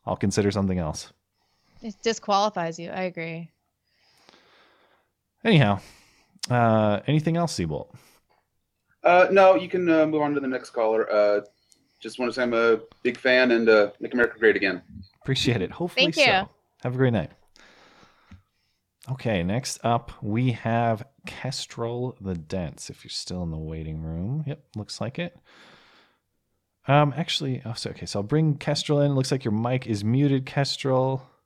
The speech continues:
Speaker 1: So if you can get that taken care of, I will get you going here. John is next up. John, you're in as well, if you can get your mic unmuted.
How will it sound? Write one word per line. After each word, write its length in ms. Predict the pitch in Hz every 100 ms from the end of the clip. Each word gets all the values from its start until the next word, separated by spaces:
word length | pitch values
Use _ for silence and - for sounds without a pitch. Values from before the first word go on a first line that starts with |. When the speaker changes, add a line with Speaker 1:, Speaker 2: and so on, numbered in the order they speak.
| _ _ _ _ _ _ _ _ _
Speaker 1:
So 160 | - 98
if 100 | -
you 60 | 95
can 120 | 92
get 200 | 101 98
that 320 | 104 107 -
taken 320 | - 95 92
care 260 | 90 104 113
of, 320 | 139 147 -
I 140 | - -
will 260 | - - - _ _ _ _ _ _ _
get 220 | - - -
you 60 |
going 300 | 85 87 87
here. 200 | 101 107
John 580 | 104 95 101 117 139 143
is 220 | 107 98
next 360 | 101 95 - -
up. 360 | 90 110 - _ _ _ _ _ _ _ _ _ _ _ -
John, 280 | 104 117 123
you're 140 | 120 151
in 120 | 135
as 140 | 104
well, 380 | 98 101 87 95
if 120 | 131
you 60 | 98
can 120 | 90
get 180 | 85 -
your 100 | 82
mic 300 | 80 82 -
unmuted. 640 | 85 80 80 82 110 170